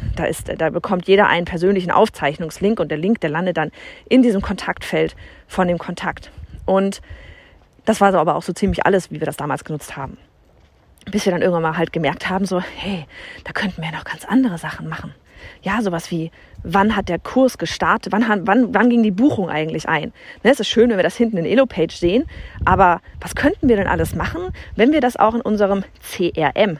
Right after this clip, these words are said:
das ist Ac-, Active Campaign ja auch, es ist nicht nur ein E-Ma-, E-Mail-Marketing-Tool,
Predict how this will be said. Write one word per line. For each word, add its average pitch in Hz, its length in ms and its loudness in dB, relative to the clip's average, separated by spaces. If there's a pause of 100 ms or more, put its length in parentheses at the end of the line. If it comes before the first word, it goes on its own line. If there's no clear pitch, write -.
das - 100 -14
ist - 160 -6
Ac-, - 240 -8
Active - 280 -6
Campaign 170 360 -4
ja 156 160 -4
auch, 175 260 2
es 170 120 -4
ist 156 120 -6
nicht 170 160 -4
nur 175 140 -2
ein - 80 -8
E-Ma-, 160 240 -4
E-Mail-Marketing-Tool, 208 880 0